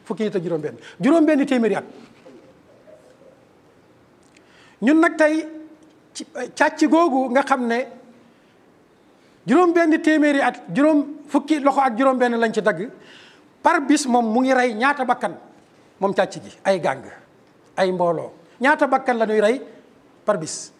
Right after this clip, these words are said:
Mas nañu wax fii ne Amérique gii dong, vingt-sept homicides par vingt-quatre heures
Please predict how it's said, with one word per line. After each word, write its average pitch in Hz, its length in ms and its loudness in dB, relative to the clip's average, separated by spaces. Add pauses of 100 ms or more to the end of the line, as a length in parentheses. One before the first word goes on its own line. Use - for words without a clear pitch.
(420)
Mas 277 200 0
nañu 302 200 2
wax 277 180 2
fii 262 220 0
ne 233 240 0
Amérique 226 420 0
gii 208 480 0
dong, 180 380 -2 (1500)
vingt-sept 247 1000 -2
homicides 240 640 -4
par 214 160 0
vingt-quatre 185 480 -6
heures - 440 -18